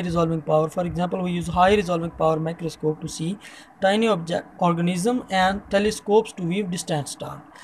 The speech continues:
बच्चों, अभी हमने जो पढ़ा है simple microscope के बारे में, ये आपको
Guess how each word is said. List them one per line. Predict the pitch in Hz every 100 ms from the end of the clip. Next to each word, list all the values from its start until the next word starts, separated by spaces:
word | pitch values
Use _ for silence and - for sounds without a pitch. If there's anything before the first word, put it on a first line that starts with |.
| - - 185
बच्चों, | 190 240
अभी | 233 240
हमने | 240 240
जो | 233
पढ़ा | 226 196 220
है | 202 220 - - -
simple | - 190 220
microscope | 202 196 208 - 202 -
के | 196
बारे | 170 165
में, | 180
ये | 190 196
आपको | 196 180 220